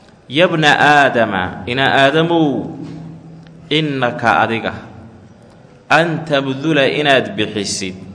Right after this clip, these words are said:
alfadla, waxa baahidaada dheeraadka ka ah, ayaa khayrun, kuu fiican, laka, adiga.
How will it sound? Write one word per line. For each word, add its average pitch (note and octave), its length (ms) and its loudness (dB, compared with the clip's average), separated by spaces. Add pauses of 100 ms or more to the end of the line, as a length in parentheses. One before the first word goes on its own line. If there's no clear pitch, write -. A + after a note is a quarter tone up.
(880)
alfadla, C3+ 760 2
waxa D#3 340 2
baahidaada C3+ 680 2
dheeraadka C3+ 680 2
ka D3 160 0
ah, A2 240 4 (960)
ayaa C#3 320 4
khayrun, C3+ 560 0
kuu C3 160 -4
fiican, A2+ 400 0
laka, A#2 400 0
adiga. G2 300 -6